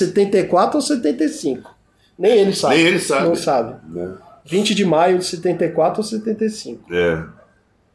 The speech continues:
Speaker 1: Cantor, compositor, guitarrista, né? Contador de história dos Estados Unidos.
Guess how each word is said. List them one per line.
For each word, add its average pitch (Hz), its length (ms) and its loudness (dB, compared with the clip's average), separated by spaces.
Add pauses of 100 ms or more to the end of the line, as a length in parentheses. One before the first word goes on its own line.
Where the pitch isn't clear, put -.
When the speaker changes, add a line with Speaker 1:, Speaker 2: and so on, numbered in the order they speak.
(540)
Speaker 1:
Cantor, 208 460 4
compositor, 175 800 2
guitarrista, 160 840 0
né? 185 220 0 (960)
Contador 156 460 -2
de 208 60 -2
história 185 680 4
dos 135 80 -4
Estados 151 240 -2
Unidos. 180 720 -2